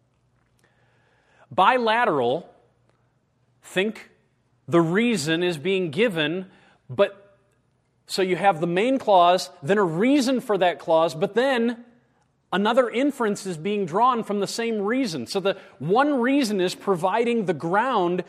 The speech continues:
for two distinct statements. See how it works. Herb was pale. Why? Because of his sickness.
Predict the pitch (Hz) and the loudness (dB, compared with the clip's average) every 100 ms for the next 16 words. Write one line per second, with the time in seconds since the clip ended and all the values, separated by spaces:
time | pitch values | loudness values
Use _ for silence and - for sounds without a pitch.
0 | - - 165 - 277 285 233 - 247 233 | -8 -4 -4 0 0 0 -2 -6 -4 -6
1 | 226 - 220 208 131 98 - - - - | -6 -4 -4 -4 -6 -14 -16 -18 -18 -20
2 | - - 202 220 190 165 - - - - | -8 0 4 4 4 0 -2 -16 -20 4
3 | 214 254 277 302 320 - - 131 180 - | 6 8 6 2 -2 -6 -12 0 0 0
4 | - 220 262 220 151 147 185 - - _ | -8 -2 2 4 6 6 4 -2 -18 _
5 | _ _ _ _ _ _ _ 123 143 110 | _ _ _ _ _ _ _ -6 -4 -4
6 | 90 - _ - 131 196 - 214 220 240 | -10 -18 _ -6 -4 -4 -6 -4 0 0
7 | 240 - - _ 175 156 170 160 - - | 0 -4 -14 _ -4 -4 -6 -6 -6 -8
8 | 202 135 101 - - - | -10 -12 -14 -14 -14 -14